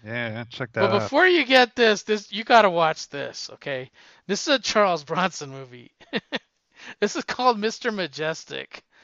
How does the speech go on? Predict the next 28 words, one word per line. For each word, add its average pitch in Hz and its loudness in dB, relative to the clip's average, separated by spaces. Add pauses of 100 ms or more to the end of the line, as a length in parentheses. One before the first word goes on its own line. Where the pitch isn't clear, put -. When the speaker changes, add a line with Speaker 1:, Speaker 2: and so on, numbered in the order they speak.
(200)
Speaker 2:
Like, 220 2
I 233 10
had 269 8
no 233 2
idea 208 2
what 170 -8
this 156 -16
was. 151 -12 (440)
It 247 -6
is 214 -8
the 160 -8
fucking 202 -10
craziest 254 -10
fucking 220 -8
movie 208 -10
I've 165 -6
ever 170 -12
seen 170 -16
in 160 -14
my 143 -14
life. 135 -16 (520)
It 208 -6
is, 202 -6 (400)
it, 240 -4
it, 269 -6
it 269 -4
is 254 -8
like 233 2